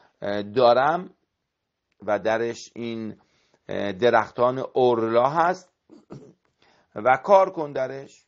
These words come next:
و میوه هاشو بردار و من می‌گیرم تاستان-، تاکستان تو رو که سه سال ازش گذشته، اه، و من کار می‌کنم در اون و میوه هاشو برمی‌دارم. ولی آسوره که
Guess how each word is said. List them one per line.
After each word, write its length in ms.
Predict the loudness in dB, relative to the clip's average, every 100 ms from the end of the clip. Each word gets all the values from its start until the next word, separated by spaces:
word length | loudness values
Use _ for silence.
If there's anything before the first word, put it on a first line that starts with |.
| -6
و 300 | -4 -2 -4 -10
میوه 280 | -10 -2 0
هاشو 300 | 0 -4 0
بردار 600 | 2 2 -2 -4 -4 -6
و 100 | -8
من 200 | -6 -8
می‌گیرم 520 | -8 -12 -8 -4 -4 -4
تاستان-، 680 | -2 -2 -4 -10 -10 -10
تاکستان 680 | -6 -6 -6 -12 -6 -4 -4
تو 180 | -4 -4
رو 100 | -2
که 280 | -4 -6 -8 _ _ _ _
سه 160 | -4
سال 240 | 2 2 4
ازش 340 | 0 -4 -6
گذشته، 840 | -6 -2 -2 -2 -8 -6 -4 -6 -12 _ _ _ _ -10
اه، 600 | -6 -4 -4 -4 -6 -8 -10 _ _ _ _ -8
و 720 | -6 2 4 4 2 0 -2 -10 -18
من 480 | -8 -4 -4 -4 -16
کار 240 | -4 -2 -2
می‌کنم 480 | -4 -6 -2 -2 2
در 200 | 2 2
اون 160 | -2
و 280 | 0 0 -2 -6
میوه 260 | -4 2
هاشو 260 | 2 0 -2
برمی‌دارم. 640 | 0 0 -2 -6 -6 -6 -12 _ _ _ -4
ولی 260 | -4 -4 -4
آسوره 420 | -4 -2 -4 -4
که 240 | -2 -6